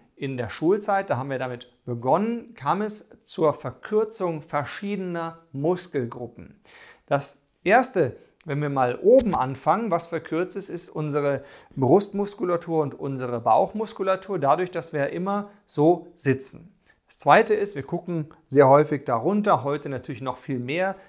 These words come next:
äh, mit den Smartphones, wir gucken den ganzen Tag da drauf, aber auch unsere Elterngeneration hat schon immer nur auf den Fernseher da unten geschaut und, äh, oder in die Zeitung, äh, geschaut. Also das ist eines der Probleme, die dazu führen, dass wir auf der Vorderseite etwas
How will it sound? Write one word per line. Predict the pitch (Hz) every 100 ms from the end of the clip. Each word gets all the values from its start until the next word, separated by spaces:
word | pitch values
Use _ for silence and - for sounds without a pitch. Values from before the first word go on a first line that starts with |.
| _
äh, | - 127 127
mit | 127
den | 123
Smartphones, | 117 143 160 185 - 165 160 156
wir | 139
gucken | 151 151 143
den | 135
ganzen | 135 123 120
Tag | 156 185
da | 185 160
drauf, | 147 151 147
aber | - 127
auch | 131 -
unsere | 143 139 123 113
Elterngeneration | - 175 196 175 156 147 135 135 - 135 117
hat | 123
schon | -
immer | 139 131
nur | 127
auf | -
den | 127
Fernseher | - 165 190 190 180 170 - - -
da |
unten | 147 151 156
geschaut | 139 - 139 139 139 - _ _ _
und, | 247 139 135 -
äh, | - 127 127 - _ _ _ -
oder | 113 -
in | - - -
die | 131
Zeitung, | - 143 190 196 180 170 _ _ -
äh, | 147 143
geschaut. | 151 - 147 151 143 - _
Also | - 151 147 -
das | - 175
ist | 202
eines | - 147 175 175 - _ -
der | 139
Probleme, | 147 123 139 190 185
die |
dazu | 135 135
führen, | - 196 208
dass | 160 -
wir |
auf | 147
der | 131
Vorderseite | - 151 180 202 143 139 156 147
etwas | 143 147 - _